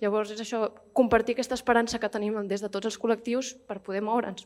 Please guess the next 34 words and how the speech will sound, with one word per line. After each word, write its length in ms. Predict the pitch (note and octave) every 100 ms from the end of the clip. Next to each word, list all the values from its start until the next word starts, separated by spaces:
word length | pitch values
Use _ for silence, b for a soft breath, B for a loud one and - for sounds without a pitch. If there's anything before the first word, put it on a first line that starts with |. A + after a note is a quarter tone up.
| _
perquè 240 | - G3+ G3+
si 80 | G3+
no, 80 |
no 160 | G#3 A3
tenim 240 | A3 G#3+ G#3+
exemples, 420 | A3 B3+ B3+ B3+
no 160 | A3+ G3+
ho 80 | G3+
veiem 320 | G3+ G3+ G3+
al 80 | G#3
nostre 240 | G#3 A#3
dia 160 | B3 C4
a 60 |
dia 160 | D4 D4+
i 80 | B3+
ens 160 | A3+
queda 220 | A#3 A#3+ A3+
a 20 |
les 160 | A3
xarxes, 240 | G#3+ - G#3
i 80 | G#3+
a 60 |
les 80 | G#3+
xarxes 300 | C4 B3+ B3+
es 60 | G#3
barreja 260 | G3+ G3 G3+
tot. 180 | F#3+ - _ b b b b b
Bueno, 240 | G#3+ G#3 F#3+
aquesta 200 | G#3 G3
és 40 | G3
la 80 | G3+
meva 220 | G3+ G3
aportació. 320 | - G3 G3+
Merci. 300 | G3+ G#3 G3+